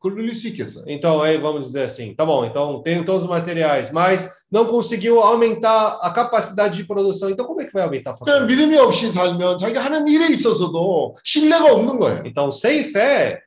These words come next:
Speaker 2: realmente até não tem confiança no que a própria pessoa está fazendo ali.
Speaker 1: 사실 준비는 비가 오나 눈이 오나 상황이 좋거나 상황이 좋지 않거나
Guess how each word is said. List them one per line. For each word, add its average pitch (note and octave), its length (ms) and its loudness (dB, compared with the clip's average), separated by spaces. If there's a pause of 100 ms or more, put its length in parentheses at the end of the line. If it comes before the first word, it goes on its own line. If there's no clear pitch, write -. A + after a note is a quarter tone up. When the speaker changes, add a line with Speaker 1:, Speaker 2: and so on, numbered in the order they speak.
Speaker 2:
realmente A3+ 480 -2
até G#3+ 320 -2
não C4 260 -2
tem B3+ 200 -6
confiança C4+ 580 -4
no B3 160 -4
que B3 100 -6
a A#3+ 60 -4
própria C#4+ 460 0
pessoa G3+ 320 -4
está G#3 220 -4
fazendo A#3 400 -6
ali. G2 220 -6
Speaker 1:
사실 D#3 360 0
준비는 C3 800 -6
비가 A#2+ 320 -2
오나 A#2 340 -4
눈이 A#2 240 -6
오나 G#2+ 320 -8
상황이 F3+ 420 -4
좋거나 D#3+ 400 -6
상황이 D#3 320 -8
좋지 D3 280 -14
않거나 D3 420 -8